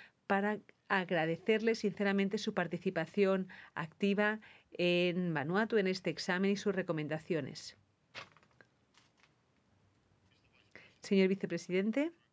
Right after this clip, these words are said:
distinguidos miembros de la Troika,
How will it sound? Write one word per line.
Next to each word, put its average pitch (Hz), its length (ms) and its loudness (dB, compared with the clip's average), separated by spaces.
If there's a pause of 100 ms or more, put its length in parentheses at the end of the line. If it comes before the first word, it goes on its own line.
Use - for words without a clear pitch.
(920)
distinguidos 175 560 0
miembros 185 400 0
de 170 80 0
la 147 120 0
Troika, 214 500 2